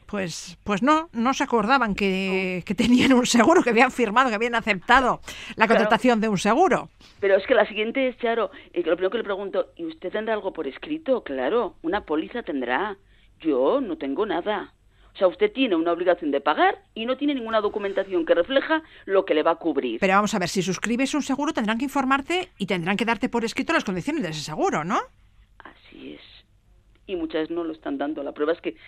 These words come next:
Speaker 2: si no, el ciudadano no te vendría a Irache diciendo, "No sé por qué estoy pagando veinte euros o treinta euros al mes y no me están aclarando para qué", ca-, y no va a hacer uso de ello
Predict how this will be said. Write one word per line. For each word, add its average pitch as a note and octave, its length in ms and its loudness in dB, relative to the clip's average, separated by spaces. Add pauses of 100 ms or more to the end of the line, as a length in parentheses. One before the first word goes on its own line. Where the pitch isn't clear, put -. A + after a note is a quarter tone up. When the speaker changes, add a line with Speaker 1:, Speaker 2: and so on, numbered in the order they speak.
(140)
Speaker 2:
si F3 80 -2
no, F#3 80 4
el F#3+ 80 0
ciudadano F3 260 0
no F3+ 140 -2
te F3+ 80 -4
vendría D#3+ 280 2
a D3+ 40 2
Irache D3+ 320 0
diciendo, D#3 480 -2 (220)
"No G#3 260 -2
sé G#3+ 160 -2
por F3+ 180 2
qué F#3 60 -6
estoy F3 180 -4
pagando E3 380 2
veinte E3 280 2
euros E3 220 0
o D3+ 60 -8
treinta D#3+ 280 0
euros D#3 260 0
al D3+ 120 2
mes F3 180 4 (360)
y F#3 80 0
no G3+ 120 2
me A3+ 100 -2
están G3 200 -4
aclarando F3 540 4
para C#3+ 260 2
qué", F#3 320 0 (480)
ca-, - 220 -8
y F#3+ 100 0
no F#3 80 4
va F#3 80 4
a - 20 4
hacer F3+ 140 -2
uso F3 200 -4
de G3+ 80 4
ello A#3 340 2